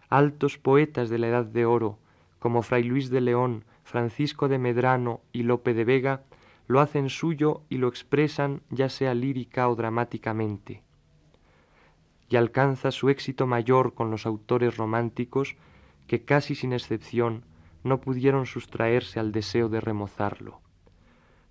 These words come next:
Tal fue el caso del duque de Rivas, Espronceda y Zorrilla,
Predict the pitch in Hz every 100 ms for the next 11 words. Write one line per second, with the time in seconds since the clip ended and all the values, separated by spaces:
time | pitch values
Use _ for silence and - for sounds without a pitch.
0 | _ 127 127 - 127 113 127 135 - 120
1 | 117 120 123 120 113 113 123 123 123 120
2 | - - 110 107 - 127 123 120 - 113
3 | 117 123 117 135